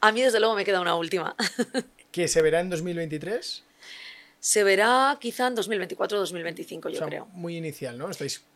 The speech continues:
Speaker 2: empezando ahora.
Speaker 1: Eso es, eso
Speaker 2: Vale,
Speaker 1: es.
Speaker 2: vale.
Speaker 1: Eh, bueno, con ellos llevamos, eh, tres años trabajando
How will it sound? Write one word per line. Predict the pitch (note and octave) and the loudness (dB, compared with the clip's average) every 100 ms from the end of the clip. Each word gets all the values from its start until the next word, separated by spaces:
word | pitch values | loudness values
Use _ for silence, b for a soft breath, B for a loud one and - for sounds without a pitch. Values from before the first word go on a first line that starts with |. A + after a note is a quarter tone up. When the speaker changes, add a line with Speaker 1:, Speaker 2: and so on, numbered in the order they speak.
| A3+ | -18
Speaker 2:
empezando | D3+ C#3 D3 C#3 | -16 -12 -10 -8
ahora. | C3+ C3 B2+ B2+ _ _ | -6 -8 -12 -18 _ _
Speaker 1:
Eso | - F#3 D3 | 0 0 -2
es, | - - _ | -8 -14 _
eso | F#3 D3 | -2 0
Speaker 2:
Vale, | D3+ | -2
Speaker 1:
es. | A#2+ | -4
Speaker 2:
vale. | B2 B B - | -8 B B 6
Speaker 1:
Eh, | G#3+ | 6
bueno, | G3+ A3+ G3 | 6 4 2
con | G3+ | 0
ellos | G3+ A#3 | 0 0
llevamos, | B3+ A3 A#3 G#3 G#3 | 2 0 0 0 0
eh, | G#3 F#3+ F#3+ F#3+ F#3 F#3 _ | 2 2 4 4 2 0 _
tres | G3+ F#3+ F#3+ | 2 4 4
años | G#3 C4+ - - _ _ b b b - | 0 -2 -6 -8 _ _ b b b 2
trabajando | G3 F#3+ F#3+ A3 A#3+ C#4+ | 8 8 6 2 -2 -4